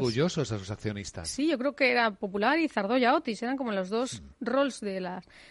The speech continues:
Speaker 2: de, del, del mercado financiero español, ¿no? Sin embargo, ¿cómo hemos podido ver Popular quebrando? Y personas que la han tenido toda la vida,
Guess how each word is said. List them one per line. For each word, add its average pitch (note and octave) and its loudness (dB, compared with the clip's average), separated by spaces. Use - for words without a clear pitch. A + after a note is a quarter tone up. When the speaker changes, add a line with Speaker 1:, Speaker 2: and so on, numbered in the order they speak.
Speaker 2:
de, G3+ -2
del, F#3+ -2
del F3+ -4
mercado F3+ 0
financiero F#3 -4
español, G#3 -2
¿no? F#3 -4
Sin G3 -4
embargo, A#3 0
¿cómo A#3+ 0
hemos A#3+ -2
podido G#3 2
ver G#3 0
Popular F#3+ 0
quebrando? G#3 0
Y G#3 -2
personas A3 -4
que C#4+ -4
la C#4 2
han C4+ 2
tenido B3+ 0
toda C4 4
la F#3 0
vida, B3+ 2